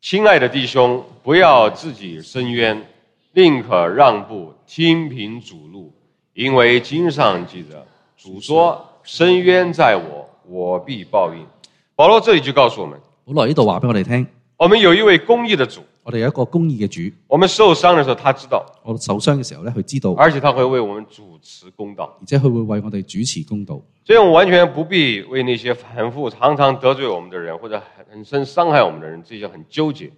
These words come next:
Speaker 2: 所以呢，我哋唔使，不必為嗰啲成日反覆得罪我哋嘅人呢，去糾結。
Speaker 1: 我們知道我們有上帝去，呃，管教他們。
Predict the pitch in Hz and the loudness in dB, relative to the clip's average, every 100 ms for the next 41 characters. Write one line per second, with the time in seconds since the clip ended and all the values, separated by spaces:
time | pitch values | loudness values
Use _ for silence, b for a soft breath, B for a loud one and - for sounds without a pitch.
0 | _ _ - 165 156 185 127 110 90 95 | _ _ -4 -2 -2 -4 -4 -6 -6 -8
1 | - 110 143 - - 170 123 104 113 131 | -6 -6 -4 -4 -2 -2 0 0 0 -2
2 | 139 135 - - 90 90 - 92 139 160 | -2 -2 -8 -12 -10 -10 -10 -8 -6 -2
3 | 156 123 98 92 90 78 117 101 87 78 | -2 -2 -4 -8 -14 -18 -20 -20 -20 -20
4 | 90 - _ _ _ _ _ _ 156 180 | _ -20 _ _ _ _ _ _ -8 2
5 | 233 170 170 135 - 208 156 143 107 135 | 4 6 4 2 2 2 2 -2 -6 -6
6 | 117 98 92 - 92 90 92 82 104 87 | -6 -6 -10 -6 -4 -2 -4 -4 -6 -6
7 | 90 73 | -8 -20